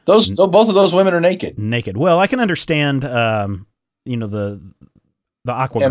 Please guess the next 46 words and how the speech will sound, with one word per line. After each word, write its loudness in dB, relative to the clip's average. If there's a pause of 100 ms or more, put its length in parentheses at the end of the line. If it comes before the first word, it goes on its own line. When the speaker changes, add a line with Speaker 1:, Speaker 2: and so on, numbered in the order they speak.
Speaker 1:
Amphibian. -4 (220)
Speaker 2:
Amphibian -2
Speaker 1:
Yeah. -8
Speaker 2:
being -4
naked -4
because -4
she -8
lives 0
in -4
the 0
ocean. -4 (420)
You -12
know, -6
she -10
doesn't -6
need -8
s-, -16 (560)
you -6
know, -8
pants. -8 (460)
Uh, -2
the -4
princess 0
thing -2 (420)
was 0
interesting -2
for -2
about -4
the -8
first -6
two -4
panels -4 (180)
of -4
her 2
being 0
naked, 0
and -2
you -4
see -4
the -4
breasts -6
and -6
all -2
of -4
that. -4 (440)
Uh, -2